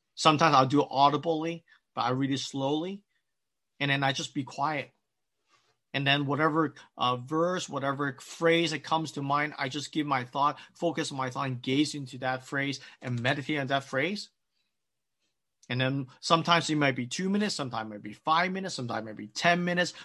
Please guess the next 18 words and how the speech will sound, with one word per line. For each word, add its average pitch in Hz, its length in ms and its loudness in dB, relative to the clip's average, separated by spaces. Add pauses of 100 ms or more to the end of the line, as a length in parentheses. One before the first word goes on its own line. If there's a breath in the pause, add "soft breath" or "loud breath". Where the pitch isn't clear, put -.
but 135 100 -4
whatever 151 460 6
it 147 120 -2
is, 143 240 -4 (480 loud breath)
I 135 120 6
believe 151 420 0
that 131 160 -2
God 135 260 4
have 120 180 0
my, 113 160 0 (380)
my 120 180 -4
attention 139 420 -8
on 131 160 -8
that 131 240 -2
phrase 127 200 -6
for 117 140 -10
a 110 40 -10
reason. 147 520 -8